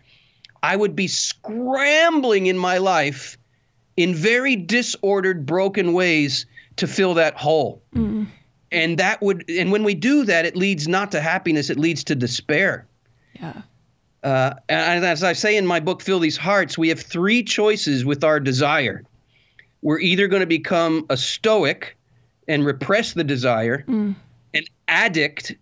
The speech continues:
Speaker 1: and indulge in the finite pleasures of the world that never satisfy,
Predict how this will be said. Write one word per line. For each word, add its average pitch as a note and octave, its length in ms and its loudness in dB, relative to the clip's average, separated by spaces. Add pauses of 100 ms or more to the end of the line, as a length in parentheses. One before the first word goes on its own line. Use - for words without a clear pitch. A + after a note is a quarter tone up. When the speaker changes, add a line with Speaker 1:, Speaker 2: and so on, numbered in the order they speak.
(160)
Speaker 1:
and E3 140 0
indulge D#3+ 800 0
in D3 400 0
the C#3 100 -2
finite E3 600 -2
pleasures D3 440 0
of C#3 100 0
the B2+ 80 0
world D#3 380 0
that C#3 120 -2
never D3 240 0
satisfy, C3+ 760 0